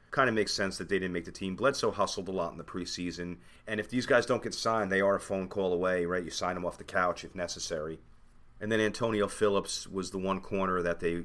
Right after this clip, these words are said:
decided not to bring back, and he had a really bad game against the Dolphins. So that's the fifty-three man. That's the practice squad. The Vikings are about a week away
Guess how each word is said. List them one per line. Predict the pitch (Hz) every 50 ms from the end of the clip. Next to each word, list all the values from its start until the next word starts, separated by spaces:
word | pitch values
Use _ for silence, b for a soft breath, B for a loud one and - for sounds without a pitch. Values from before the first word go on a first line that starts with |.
| - -
decided | 90 80 - - - 95 87 87 85
not | 87 85 80 -
to | 82
bring | 82 85 85
back, | 78 85 85 85 82
and | 95 90
he | 98
had | 98 90
a | 80
really | 80 87 95 87 87
bad | 82 80 87 82 80 78 78
game | 87 82 82
against | 82 82 78 - -
the | 80
Dolphins. | - 98 101 101 98 - 107 98 101 101 95 - - b b b b b b b b b b b b b
So | - - - 98
that's | 98 117 120 -
the | - 110 101
fifty-three | - 139 131 - 120 110 - 107 127 135 131
man. | 127 131 131 131 127 127 123 113 b b b b -
That's | - 113 117 120 -
the | - 107
practice | - - - 113 117 - - 120 113
squad. | - - - 110 110 110 110 113 110 104 104 101 b b b b b b b b b
The | - 101
Vikings | 85 104 117 117 113 - 117 110 101 104
are | 107 104
about | 98 95 107 104 101
a | 92
week | 95 101 110 110 -
away | 113 104 104 110 107 107 107 104 104 104 98